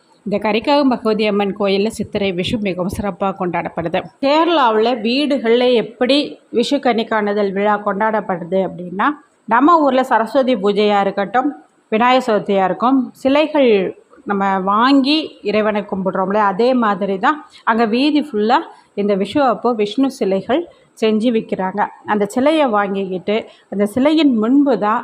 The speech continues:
அவங்க வந்து கனியா இருக்கட்டும், காயா இருக்கட்டும், பூக்களா இருக்கட்டும், எல்லாத்தையுமே வச்சு வணங்குறாங்க. இதுல அந்த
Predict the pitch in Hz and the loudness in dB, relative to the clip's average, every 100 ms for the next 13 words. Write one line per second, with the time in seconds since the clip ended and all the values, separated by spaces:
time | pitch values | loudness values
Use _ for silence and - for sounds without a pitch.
0 | 196 202 202 208 233 220 202 226 220 202 | -2 -2 0 -2 0 0 0 2 2 0
1 | 196 180 208 208 214 202 202 202 190 202 | -2 -2 -2 0 0 2 0 0 -2 -4
2 | 175 208 196 233 220 226 208 196 180 170 | -4 -6 -2 -2 -2 -2 -2 -2 -4 -8
3 | 190 269 - - - 208 208 220 214 220 | -4 -4 -6 -18 -8 0 2 2 2 0
4 | 226 233 190 185 254 226 190 185 180 180 | 0 -2 -2 -4 -6 -4 -4 -4 -6 -6
5 | 202 226 233 359 - - - 208 196 | -4 0 0 -2 -8 -20 -4 -2 -2